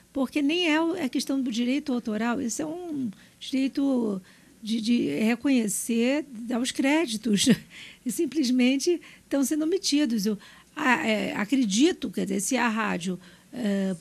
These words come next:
paga, é, ecad, o autor vai receber porque é identificado, mas por que não dar o nome? Isso é uma questão cultural. Nós temos direito de saber quem fez o quê.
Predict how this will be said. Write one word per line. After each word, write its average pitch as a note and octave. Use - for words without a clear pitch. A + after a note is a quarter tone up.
paga, A3+
é, G3+
ecad, B3+
o C4
autor B3+
vai C#4
receber C#4
porque C4+
é B3+
identificado, B3+
mas A#3+
por E4
que E4
não C#4+
dar B3
o A#3
nome? A#3
Isso -
é B3
uma A#3
questão B3+
cultural. G#3+
Nós B3
temos A#3+
direito A3
de -
saber A3
quem C4+
fez B3
o B3+
quê. A3